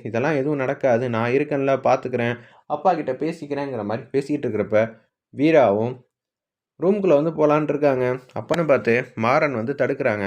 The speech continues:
"அதான் எல்லாம் தெரிஞ்சிருச்சுல, அப்புறம் எதுக்கு அங்க போய் வந்து தேவையில்லாம அவளை சங்கடப்படுத்திக்கிட்டு இருக்க?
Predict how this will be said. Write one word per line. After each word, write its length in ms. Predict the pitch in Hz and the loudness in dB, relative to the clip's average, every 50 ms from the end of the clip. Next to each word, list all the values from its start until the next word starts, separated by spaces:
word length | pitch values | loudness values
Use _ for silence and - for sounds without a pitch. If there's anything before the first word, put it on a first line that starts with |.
| 107 120 | -6 -6
"அதான் 280 | - - 117 123 131 123 | -8 -6 -4 -2 -2 0
எல்லாம் 300 | 110 110 120 127 131 127 | 0 0 0 -2 -2 -2
தெரிஞ்சிருச்சுல, 560 | 123 123 131 135 131 123 113 - - 117 113 107 | -2 -2 -2 -2 -4 -4 -4 -4 -2 0 0 2
அப்புறம் 300 | 98 98 98 - 117 117 | 2 0 0 0 0 0
எதுக்கு 200 | 117 120 135 139 | 2 0 0 -2
அங்க 200 | 131 120 113 107 104 | -2 -2 -2 -2 -2
போய் 220 | 101 - 117 127 127 | -2 -2 0 0 0
வந்து 220 | 120 110 107 113 113 | 0 -2 -4 -4 -2
தேவையில்லாம 460 | 113 120 120 117 113 113 113 117 113 | 0 2 2 2 2 0 0 -2 -2
அவளை 180 | 110 107 107 107 | -2 0 -2 -2
சங்கடப்படுத்திக்கிட்டு 720 | - 107 107 117 123 117 110 107 98 107 113 107 - 101 | -4 -4 -4 -4 -2 -2 -2 -4 -2 -2 -4 -4 -2 -4
இருக்க? 180 | 101 - 107 | 0 2 2